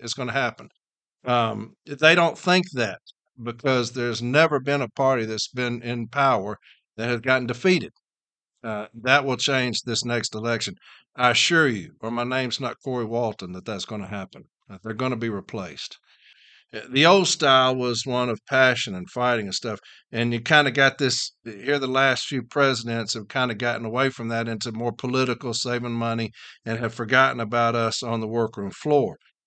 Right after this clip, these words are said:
That's gonna, that's gonna come to an end, right? Uh, I was talking to this individual that's pretty high up last week. We were talking about C C As.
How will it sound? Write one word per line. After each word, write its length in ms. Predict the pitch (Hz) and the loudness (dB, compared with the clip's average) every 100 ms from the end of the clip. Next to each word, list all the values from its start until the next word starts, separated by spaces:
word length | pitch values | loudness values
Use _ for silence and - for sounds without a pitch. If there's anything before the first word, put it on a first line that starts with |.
| _ _ _ _ _ | _ _ _ _ _
That's 240 | 147 147 - | 6 6 6
gonna, 280 | 147 123 120 | -2 -2 -2
that's 220 | 127 123 | 0 0
gonna 160 | 135 117 | 0 -4
come 220 | 123 113 | -4 -4
to 100 | 104 | -4
an 80 | 101 | -6
end, 300 | 95 85 - _ _ _ | -8 -12 -20 _ _ _
right? 320 | 104 107 110 - _ _ _ _ _ - | -8 -6 -6 -10 _ _ _ _ _ -12
Uh, 260 | 107 98 92 | -8 -8 -4
I 80 | 120 | -4
was 120 | 120 | 2
talking 360 | 151 147 143 | 4 4 2
to 80 | 123 | -4
this 180 | 120 110 | -4 -2
individual 540 | 131 123 123 123 120 | -2 -2 -2 -2 -2
that's 160 | 107 104 | -6 -6
pretty 260 | - 143 117 | -4 -4 -2
high 240 | 123 127 | 0 -2
up 100 | 123 | -2
last 320 | 117 110 - | -4 -4 -6
week. 300 | 127 123 113 - _ _ _ _ _ _ _ _ _ _ _ _ _ - | -6 -6 -6 -10 _ _ _ _ _ _ _ _ _ _ _ _ _ -2
We 80 | |
were 100 | 127 | -2
talking 260 | 123 147 131 | 2 2 2
about 120 | 113 | 0
C 200 | - 131 | 0 0
C 180 | 117 113 | 0 0
As. 380 | 120 107 71 | 0 -2 -6